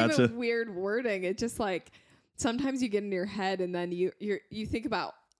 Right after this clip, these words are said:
Speaker 2: every single word that you're saying. But back to the topic of the story. It sucks getting frostbite during a shoot. I've never actually got, like, frostbite, but my fingers have definitely gone numb.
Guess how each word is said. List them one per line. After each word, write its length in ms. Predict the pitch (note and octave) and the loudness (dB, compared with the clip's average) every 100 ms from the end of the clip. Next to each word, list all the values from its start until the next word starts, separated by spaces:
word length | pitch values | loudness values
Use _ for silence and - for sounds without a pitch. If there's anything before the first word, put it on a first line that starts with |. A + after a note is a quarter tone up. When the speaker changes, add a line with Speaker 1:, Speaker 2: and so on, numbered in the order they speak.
| - | -4
Speaker 2:
every 220 | G3+ G#3 | -2 -2
single 320 | A3 A3+ G3 F3 | -2 -2 0 0
word 220 | F3+ E3 | -2 -2
that 80 | C#3+ | -4
you're 160 | D#3 | -4
saying. 420 | F3+ E3+ D#3 C#3+ - - - - | -4 -6 -6 -8 -12 -20 -20 -4
But 360 | G3+ F3+ B2+ - _ _ _ - | -2 -2 -4 -12 _ _ _ -12
back 240 | B3 E4 F4 | 0 0 0
to 60 | C#4 | -2
the 100 | B3+ | -2
topic 380 | A#3 G3 F3+ E3+ | -2 -2 -4 -6
of 120 | D3+ | -8
the 80 | - | -10
story. 540 | - D#3+ D3+ D#3 G3 _ _ - | -4 -2 0 0 -2 _ _ -6
It 160 | A3 | -4
sucks 540 | G#3+ - F#3+ F3+ - - | -4 -4 -4 -4 -8 -4
getting 280 | G3+ F#3+ | -2 -2
frostbite 460 | F#3 E3 D#3+ F3+ F3 | -4 -4 -4 -4 -4
during 180 | E3+ D#3+ | -4 -4
a 40 | |
shoot. 260 | E3+ F3+ F#3+ - | -2 2 2 0
I've 160 | G3 | -2
never 260 | A#3+ A#3 A3 | 0 0 0
actually 360 | F3 E3 G3+ | -2 -4 -4
got, 200 | F3 D3 | -4 -4
like, 220 | E3 C#3+ - - - | -8 -12 -16 -20 -14
frostbite, 680 | E3 C#3+ E3 - A3+ B3 - | -8 -8 -6 -4 -2 -2 -4
but 120 | F#3 | -4
my 120 | F3 | -4
fingers 460 | - F3+ F3+ D#3+ - | -2 -4 -2 -6 -6
have 180 | D3 - _ - | -10 -10 _ -6
definitely 400 | E3 - A3+ A#3 | -6 -4 -4 -4
gone 320 | F3+ E3+ E3 | -4 -4 -4
numb. 400 | D#3+ C#3+ D3+ | -6 -6 -10